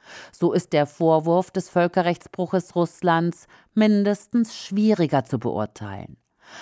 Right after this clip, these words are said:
Ein Gutachten des Wissenschaftlichen Dienstes des Deutschen Bundestages gelangt indessen zu einem anderen, einem eindeutigen Urteil,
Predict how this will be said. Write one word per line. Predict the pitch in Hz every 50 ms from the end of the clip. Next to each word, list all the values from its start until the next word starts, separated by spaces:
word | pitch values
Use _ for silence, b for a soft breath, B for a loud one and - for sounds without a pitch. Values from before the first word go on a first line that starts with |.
| B B -
Ein | 196 214
Gutachten | 202 285 302 330 - - - - - - 233 233
des | 214 - -
Wissenschaftlichen | 226 - - 214 208 - 196 185 - - 180 - - 175 165
Dienstes | 180 190 190 - - - 202 175 -
des | - 151 -
Deutschen | - 135 131 - - 139 131
Bundestages | 135 139 139 139 143 - - - 160 151 151 151 156 156 - -
gelangt | 180 165 165 156 160 - -
indessen | - 180 160 165 156 - 175 160
zu | - 185 -
einem | 170 180 185 185 185
anderen, | - - 175 175 170 147 139 120 113 120 120 123 120 B B B B B
einem | - 175 190 190 196 - -
eindeutigen | 208 220 240 247 240 214 214 196 196 - 208 185 196
Urteil, | - - 151 156 147 - - - 113 104 98 90 -